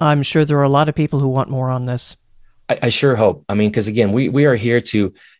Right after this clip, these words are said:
Speaker 2: help people avoid taking unnecessary risk. We're help, able to help them educate, um, and counsel and advise and just share information with them that they may not have heard. I, I, I literally had a conversation with a lady in another state last night, and she says,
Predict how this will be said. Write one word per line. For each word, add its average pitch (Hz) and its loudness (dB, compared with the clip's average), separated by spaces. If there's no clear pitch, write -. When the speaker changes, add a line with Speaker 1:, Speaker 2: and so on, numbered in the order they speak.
Speaker 2:
help 131 0
people 110 2
avoid 107 2
taking 147 0
unnecessary 139 0
risk. 135 0
We're 98 0
help, 110 -2
able 110 -2
to 101 -2
help 117 -2
them 101 -2
educate, 120 -4
um, 92 0
and 90 -6
counsel 117 -2
and 107 2
advise 104 -2
and 113 -4
just 160 -2
share 147 2
information 127 -2
with 120 -2
them 127 -2
that 117 2
they 90 0
may 107 -2
not 120 -2
have 113 -4
heard. 143 0
I, 104 -2
I, 110 -10
I 101 0
literally 127 2
had 123 -2
a 113 -2
conversation 131 0
with 110 2
a 104 2
lady 127 0
in 107 0
another 113 2
state 120 0
last 101 -4
night, 101 -4
and 95 -2
she - -2
says, 107 -2